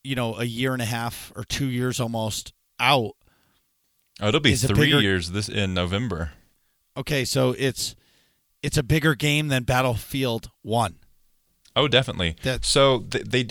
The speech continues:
Speaker 2: actually, uh, there was a report that showed with the same, or the, the, the same report on the PlayStation Plus numbers, uh, through achievements. They, they measured how many people were,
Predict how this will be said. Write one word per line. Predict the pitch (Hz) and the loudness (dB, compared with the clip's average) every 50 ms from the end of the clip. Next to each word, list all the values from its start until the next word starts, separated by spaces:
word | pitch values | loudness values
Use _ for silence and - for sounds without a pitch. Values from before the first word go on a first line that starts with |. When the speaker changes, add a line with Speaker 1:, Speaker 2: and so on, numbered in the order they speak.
| - - | 0 0
Speaker 2:
actually, | 135 151 - - - 147 151 143 131 110 | 0 2 0 -4 -4 -2 -2 0 0 0
uh, | - 101 107 104 | 2 2 2 2
there | 95 98 101 104 | 2 0 0 0
was | 104 101 92 87 | -2 -2 -4 -4
a | 95 92 | -4 -4
report | 87 95 - - - 123 117 - - | -4 -4 -4 -4 -2 -2 -2 -2 -2
that | 101 92 82 - | -2 -2 0 0
showed | - - - 98 95 95 92 87 85 - | 2 2 4 2 2 2 0 -2 -4 -2
with | 92 110 123 - - | -2 0 -2 0 0
the | 127 110 | -2 0
same, | - - 110 104 98 92 90 87 85 - - _ _ _ _ _ _ _ - | 2 2 2 2 2 0 -2 -4 -6 -8 -14 _ _ _ _ _ _ _ -8
or | 104 95 90 | -6 -4 -4
the, | 80 87 | -4 -4
the, | 85 80 85 95 | -6 -4 -4 -4
the | 92 - - 107 | -4 -2 -2 -2
same | 98 - - 117 113 113 104 | 0 2 4 4 4 2 0
report | 104 - - - 95 90 85 - | -2 -4 -4 -6 -4 -4 -6 -6
on | - 85 87 87 87 87 85 85 85 | -4 -4 -2 -2 0 -2 -2 -2 -4
the | 82 82 | -6 -6
PlayStation | - - - 98 90 - - 92 87 85 - 87 82 | -6 -4 -2 -2 -2 0 0 0 0 0 -2 -4 -6
Plus | - - - 82 80 - - | -4 -2 -2 0 0 0 -2
numbers, | 87 78 80 80 73 78 78 78 80 - - - - _ _ _ _ _ _ _ _ _ | -2 -2 -2 -2 -2 -2 -2 -2 -2 -2 -4 -4 -6 _ _ _ _ _ _ _ _ _
uh, | - 90 82 85 | -4 -2 -2 -2
through | 95 - - 98 95 90 85 - | -2 -4 -4 -2 0 0 0 0
achievements. | - - - - - - 104 92 78 80 71 - - - - - - - - _ _ _ _ _ _ - | -2 0 2 4 4 4 4 2 0 -2 -6 -8 -8 -6 -6 -6 -6 -6 -10 _ _ _ _ _ _ -4
They, | - 95 95 92 | 0 2 2 2
they | 85 87 95 90 | 2 2 2 2
measured | 90 90 95 101 95 95 101 98 95 87 | 2 2 2 2 0 0 0 0 -2 -2
how | 85 - 95 98 | -2 0 0 0
many | 101 101 98 98 101 | 2 0 0 0 -2
people | 101 - - - 95 92 - 92 87 87 90 87 82 | -4 -4 -6 -8 -8 -6 -4 -4 -2 -2 -2 -2 -2
were, | 85 85 82 85 85 78 82 - - - | -2 -2 0 0 0 -2 -2 -4 -8 -10